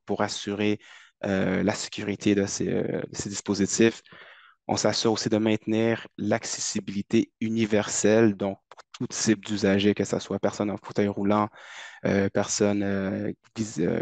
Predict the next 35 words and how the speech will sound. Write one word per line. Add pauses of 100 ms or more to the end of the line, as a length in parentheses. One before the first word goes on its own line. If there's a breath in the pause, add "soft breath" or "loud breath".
réduction
de
visibilité, (460 loud breath)
euh,
personne
en
béquille.
Donc,
euh, (580)
l-, (480)
le
point
de
l'accès
à
l'acc-,
l'accessibilité
universelle (100)
est
très
important
dans
ce,
dans
ce
contrat,
là, (540 loud breath)
tous
les
contrats
de
la
Ville
de
Montréal.